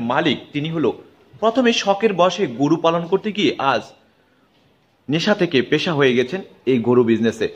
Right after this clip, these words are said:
পাশাপাশি তিনি আর অনেকগুলো বিজনেস করছেন, কিন্তু ওই গরুর খামারের আগেও তিনি কি করতেন সেই সব বিষয় নিয়ে আমরা কথা বলবো মাহবুব ভাইয়ের সাথে। আজ সত্যিকার অর্থে দর্শক, আপনাদের কাছে একটা বিষয় আমরা জানাতে চাচ্ছি, দেশের বাইরে কিন্তু অনেক ভাইয়েরা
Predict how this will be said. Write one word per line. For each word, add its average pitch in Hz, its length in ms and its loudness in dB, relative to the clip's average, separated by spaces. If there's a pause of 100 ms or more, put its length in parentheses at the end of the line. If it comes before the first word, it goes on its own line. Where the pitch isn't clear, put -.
(240)
পাশাপাশি 269 440 0
তিনি 254 220 -2
আর 185 180 2 (140)
অনেকগুলো 196 340 0
বিজনেস 139 380 0
করছেন, 143 360 -2
কিন্তু 165 260 -6
ওই 196 120 2 (100)
গরুর 156 260 -2
খামারের 175 380 0
আগেও 143 320 2 (360)
তিনি 139 160 -4 (120)
কি 214 120 -8
করতেন 143 360 0 (280)
সেই 214 220 -2
সব 277 160 -8
বিষয় 151 260 -2
নিয়ে 120 240 0
আমরা 110 160 2 (560)
কথা 170 200 0
বলবো 185 240 2 (240)
মাহবুব 147 280 2
ভাইয়ের 127 220 2
সাথে। 110 160 -4 (320)
আজ 127 240 2 (260)
সত্যিকার 269 360 2 (260)
অর্থে 196 360 4
দর্শক, 170 400 0
আপনাদের 175 340 -2
কাছে 214 220 -2 (100)
একটা 151 320 0
বিষয় 208 340 2
আমরা 139 160 0 (320)
জানাতে 160 340 0
চাচ্ছি, 127 300 0 (320)
দেশের 165 360 0
বাইরে 160 300 0
কিন্তু 233 260 -4
অনেক 190 240 2 (100)
ভাইয়েরা 139 360 2